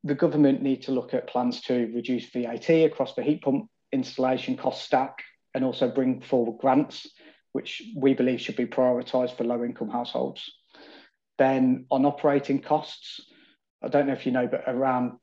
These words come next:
twenty-three percent of the green levies sit on the electricity side of the bill, whereby only around two percent sit on the gas side of the bill. And that means it's significantly cheaper to keep burning gas for heat than to switch to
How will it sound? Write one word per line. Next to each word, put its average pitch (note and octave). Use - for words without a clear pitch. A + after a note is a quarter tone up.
twenty-three C#3+
percent A#2+
of B2+
the B2
green B2+
levies A#2+
sit -
on B2
the A#2+
electricity B2
side A#2
of -
the A2+
bill, A2+
whereby B2
only C3+
around A#2+
two C#3
percent A2+
sit -
on B2
the A#2
gas A2+
side A2+
of A2
the A2
bill. A#2+
And C#3
that C#3
means B2+
it's -
significantly C3+
cheaper B2+
to -
keep D3
burning B2
gas B2
for B2
heat B2
than A#2
to A#2
switch -
to A#2